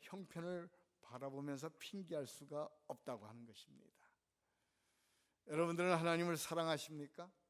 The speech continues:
사랑하신다고 하면은 핑계하지 아니하고 하나님의 말씀에 순종하며 살아가실 줄로 믿습니다. 아브라함은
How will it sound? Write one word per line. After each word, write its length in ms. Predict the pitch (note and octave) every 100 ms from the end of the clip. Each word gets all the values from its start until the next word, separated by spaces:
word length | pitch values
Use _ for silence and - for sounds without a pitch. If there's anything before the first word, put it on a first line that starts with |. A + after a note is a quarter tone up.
| _ _ _ _
사랑하신다고 960 | - - D#3+ E3+ E3 - E3+ D#3+ D3
하면은 380 | D3+ D3 D#3 D#3+ - _ _ _ _
핑계하지 680 | - F#3 F3+ D#3+ C#3+ C#3+ D3
아니하고 580 | B2+ B2+ B2 A2 B2+ A2+ _ _ _ _ _ _
하나님의 440 | - C3 B2+ B2+
말씀에 560 | B2 B2 A#2 B2 C3 B2+ - -
순종하며 1000 | - - - F3 D3 C#3 B2+ C3 C#3+ C#3 - -
살아가실 680 | - - C#3 A#2+ A2+ - A#2
줄로 300 | A#2 A2 A2
믿습니다. 880 | G#2 G2+ G#2 - G#2 G2 E2+ D2 - - _ _ _ _ _ _ _ _ _
아브라함은 1000 | C3 C3 C3+ D3+ D#3 D#3 E3 E3+ D#3+